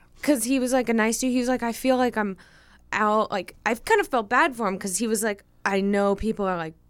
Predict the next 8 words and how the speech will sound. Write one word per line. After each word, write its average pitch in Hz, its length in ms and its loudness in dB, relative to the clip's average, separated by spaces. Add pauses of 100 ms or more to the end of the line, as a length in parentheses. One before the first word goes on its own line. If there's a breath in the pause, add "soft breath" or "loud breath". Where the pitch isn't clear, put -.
bullying 269 600 2
me 262 300 2
because 208 320 -4
of - 180 -16
what 165 260 -6
I'm 170 220 -8
thinking." 277 760 0
And 185 180 -6